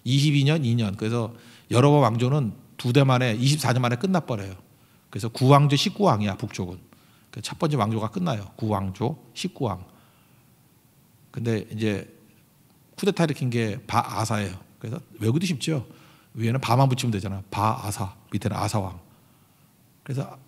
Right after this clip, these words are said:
아사왕하고 바아사하고 막 싸우는 거예요. 그러면 이제까지 아까도 얘기했죠. 구스의 백만 명과 싸워서 하나님만 의지하니까 이겼죠. 이게 놀라운 얘기하잖아요. "강한 자와 약한 사이에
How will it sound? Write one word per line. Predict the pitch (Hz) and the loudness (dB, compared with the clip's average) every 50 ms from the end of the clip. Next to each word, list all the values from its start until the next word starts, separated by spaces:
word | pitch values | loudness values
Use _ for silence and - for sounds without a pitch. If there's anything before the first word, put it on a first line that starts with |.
| - | -14
아사왕하고 | - - 113 117 131 139 139 135 135 135 131 135 139 - | -10 -4 -2 2 4 6 6 6 6 4 2 2 -2 -2
바아사하고 | - 101 110 117 120 120 117 113 120 123 135 | -2 0 0 0 0 0 -2 -4 -6 -10 -10
막 | - - - - | -10 -10 -10 -10
싸우는 | - - - 170 165 160 151 123 | -6 -2 -2 0 0 0 -2 -4
거예요. | 104 95 92 92 - _ _ _ _ _ _ _ _ _ _ _ _ _ _ _ _ _ _ _ _ _ _ _ _ _ _ _ _ _ - _ _ - - - - - _ _ | -6 -8 -12 -14 -18 _ _ _ _ _ _ _ _ _ _ _ _ _ _ _ _ _ _ _ _ _ _ _ _ _ _ _ _ _ -20 _ _ -20 -20 -20 -20 -20 _ _
그러면 | - - 156 165 180 170 | -4 0 4 6 6 6
이제까지 | 135 123 156 156 156 151 139 143 151 135 113 95 - - - - - - _ - _ _ _ _ _ _ _ | 6 6 4 4 4 2 2 4 2 0 0 -2 -6 -12 -20 -20 -20 -20 _ -20 _ _ _ _ _ _ _
아까도 | - 123 - 170 151 147 | -6 -2 -2 2 0 2
얘기했죠. | 135 135 113 - 104 95 98 - - - _ _ _ _ _ _ | 0 0 -2 -2 -6 -6 -6 -12 -20 -20 _ _ _ _ _ _
구스의 | - - 143 143 135 - 185 190 151 131 | -8 0 2 2 4 6 4 4 4 2
백만 | - 98 107 139 160 165 165 165 | -2 2 6 6 6 8 6 4
명과 | 165 151 160 | 4 4 2
싸워서 | 147 - 180 170 170 165 139 156 156 160 165 - - | 2 2 2 2 4 2 2 2 0 -2 -2 -4 -10
하나님만 | - - - 247 254 240 254 240 226 170 | -12 -8 -2 0 0 2 4 4 6 6
의지하니까 | 135 135 135 160 160 147 147 143 - 170 165 | 6 4 4 4 2 2 0 0 -2 -4 -6
이겼죠. | 156 156 123 123 131 170 151 - - - 117 104 101 - - - - | -4 -2 -4 0 2 2 0 0 -2 -6 -8 -8 -8 -12 -18 -14 -8
이게 | 135 190 214 170 135 - - - | -6 -6 -6 -6 -8 -12 -16 -12
놀라운 | - 139 190 208 226 226 226 175 | -6 -4 0 0 4 6 8 6
얘기하잖아요. | 147 160 190 175 151 139 131 131 143 151 123 120 - - - - - - | 6 6 4 2 2 2 0 2 0 0 -2 -4 -8 -16 -20 -20 -12 -6
"강한 | - - 139 160 160 | 0 6 6 8 8
자와 | 156 165 147 | 8 6 6
약한 | 123 123 120 - 156 147 | 4 2 4 4 4 6
사이에 | 143 139 139 143 139 143 147 147 139 | 6 4 4 4 2 2 0 -2 -4